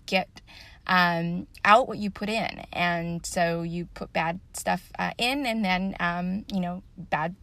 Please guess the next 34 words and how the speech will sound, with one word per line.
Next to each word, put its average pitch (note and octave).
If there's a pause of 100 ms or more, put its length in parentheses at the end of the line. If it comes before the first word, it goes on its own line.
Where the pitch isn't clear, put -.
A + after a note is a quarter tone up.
(120)
stuff -
come C4
out. C#4+
And G3
that's G3+
just -
the A3
way A3
that G#3
it G3+
goes. F#3
And E3+ (400)
hopefully, F#3+ (100)
um, F3 (100)
you G3
can F#3+
find E3+
the F3
lessons F3
learned F#3
in E3
all D3+
of E3
those D#3+
and E3
be E3+
able E3+
to E3+
turn E3+
those D#3+
things C#3+
around. E3 (420)
Um, E3
it's D#3+